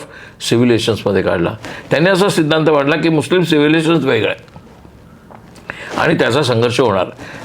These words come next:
गंमत अशी आहे की प्रत्यक्षात आत्ताचा जो इस्लामी फंडामेंटलिझम म्हणतात, तो अधिकृतपणे एवढा व्यापक व्हायच्या अगोदर अमेरिकेने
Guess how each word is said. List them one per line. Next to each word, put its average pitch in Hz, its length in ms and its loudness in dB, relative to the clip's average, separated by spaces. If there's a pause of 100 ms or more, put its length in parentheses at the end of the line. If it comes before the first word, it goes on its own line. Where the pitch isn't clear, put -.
(160)
गंमत 165 320 2
अशी 165 180 2
आहे 180 80 2
की 185 100 0
प्रत्यक्षात 156 800 0 (500)
आत्ताचा 135 420 0
जो 139 120 2
इस्लामी 127 400 0
फंडामेंटलिझम 117 680 0
म्हणतात, 95 400 0 (560)
तो 180 180 4
अधिकृतपणे 156 920 0
एवढा 143 300 4
व्यापक 147 460 0
व्हायच्या 143 300 2 (140)
अगोदर 208 380 2
अमेरिकेने 160 760 0